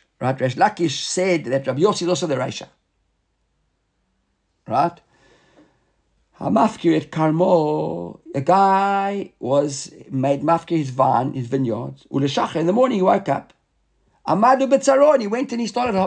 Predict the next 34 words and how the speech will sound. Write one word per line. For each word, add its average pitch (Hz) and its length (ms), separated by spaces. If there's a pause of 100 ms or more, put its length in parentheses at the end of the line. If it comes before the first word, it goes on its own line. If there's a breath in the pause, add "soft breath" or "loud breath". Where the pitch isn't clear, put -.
picking 269 280
the 247 40
grapes. - 420 (2250)
So 143 160
the 156 80
Mishnah 202 320
says, 202 340
of 156 140
the, 143 80
the, 127 280 (220)
this, 135 160 (100)
it's 113 220
a, 113 180
it's - 140
a - 60
Mishnah - 320
in 131 40
Chulin, 175 280
a - 20
bright 151 300
in 147 100
Chulin. 156 200
Is 113 40
it 117 80
a 131 40
bright 127 280
or 165 60
a - 20
Mishnah? 147 280
Somebody 110 320
help - 140
me 135 100
there, 135 120
please. - 320